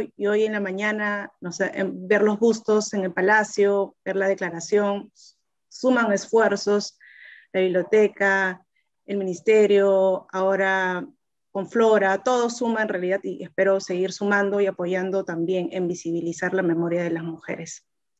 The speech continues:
Muchísimas gracias y ha llegado el momento de dar inicio a nuestro panel. Hoy nos acompaña Diana Milaslovich y Margarita Segarra.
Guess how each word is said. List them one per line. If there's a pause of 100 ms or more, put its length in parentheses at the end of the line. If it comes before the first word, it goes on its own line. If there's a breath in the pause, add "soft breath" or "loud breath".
(100)
Muchísimas
gracias (640 soft breath)
y
ha
llegado
el
momento
de
dar
inicio
a
nuestro
panel.
Hoy
nos
acompaña
Diana
Milaslovich
y
Margarita
Segarra.